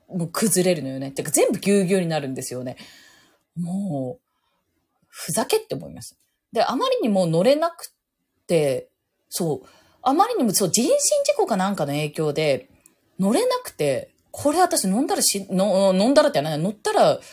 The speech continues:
死ぬって絶対倒れるって思って、で、バスの手とかも考えたんだけど、そっちも無理で、どうしたんだっけな、結局。あ、そう、結局それ、でも遅れられなかったんですよ。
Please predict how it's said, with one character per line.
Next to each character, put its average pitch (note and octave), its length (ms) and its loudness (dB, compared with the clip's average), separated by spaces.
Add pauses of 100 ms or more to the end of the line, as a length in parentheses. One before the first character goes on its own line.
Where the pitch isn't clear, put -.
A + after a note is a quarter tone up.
(140)
死 - 200 0
ぬ C#4 100 2
っ - 40 -4
て F3+ 100 -4
絶 F#3 180 -2
対 G4 140 0
倒 G4+ 160 0
れ A4 80 0
る B3 80 -4
っ - 20 -8
て - 140 -12
思 D#3+ 140 -6
っ - 20 -16
て、 - 480 -4 (880)
で、 E3 60 -8
バ A#3+ 180 -2
ス G#4+ 220 0
の A#3 100 0
手 G#3+ 160 -2
と F#3+ 120 -4
か D3 100 -4
も C3 100 -4
考 G#3 380 -2
え G#3 60 -4
た E3 120 -6
ん D3 40 -8
だ C#3+ 40 -10
け B2 100 -10
ど、 B2 40 -8
そ - 180 -6
っ E3 100 -16
ち - 140 -2
も C4 140 0
無 D#3+ 180 -2
理 C3+ 140 -8
で、 C#3 400 0 (680)
ど C4 140 -4
う - 60 -20
し - 140 -4
た C#4+ 100 2
ん B3 60 2
だ G3+ 80 2
っ - 60 -10
け - 80 -6
な、 D#3+ 100 -2
結 D#3+ 200 -8
局。 - 520 -6
あ、 F3 240 -2 (180)
そ F3 120 -2
う、 - 20 -4
結 A3 240 -4
局 G4 220 -4
そ D4+ 160 -4
れ、 D#4+ 240 -4 (240)
で F4+ 80 2
も D4+ 280 6
遅 F4+ 140 4
れ F4+ 140 6
ら F4+ 80 6
れ F4+ 80 4
な E4+ 100 0
か A#3 80 2
っ - 80 -8
た D3 80 -2
ん C#3 60 -4
で C3 60 -6
す - 100 -10
よ。 B2 100 -4